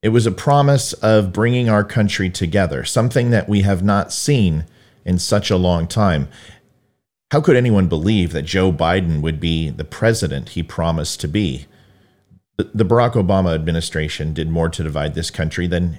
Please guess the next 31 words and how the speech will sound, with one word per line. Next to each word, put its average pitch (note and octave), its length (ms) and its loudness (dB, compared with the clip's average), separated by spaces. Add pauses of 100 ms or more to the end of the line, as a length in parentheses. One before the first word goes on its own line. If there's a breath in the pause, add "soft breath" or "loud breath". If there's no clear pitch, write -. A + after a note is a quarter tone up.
any A2 240 0
other G2 280 0
administration D#2 720 -4
in D#2 80 -4
history. - 640 -4 (580 soft breath)
The F#2 80 0
media G2+ 680 2 (380)
had F2+ 180 2
done D#2+ 240 2
that C#2+ 460 -6
before G#2 460 2
Barack C#2 400 -2
Obama, B1 440 -6 (100)
with E2 140 -4
the E2 60 -6
treatment E2+ 420 -4
of E2 100 -4
Ronald D#2+ 340 0
Reagan, G2 440 2 (120)
George D#2 440 -2
Bush, G#2 400 0 (500 soft breath)
and A#2 180 0
yes, F#2+ 320 2
even F#2+ 280 0
Republicans' E2 580 -2
treatment C2+ 500 -6
of D2+ 240 -6
Bill C2 180 -6
Clinton C#2+ 500 -4 (100)
at C2 220 -10
times. D#2 580 -4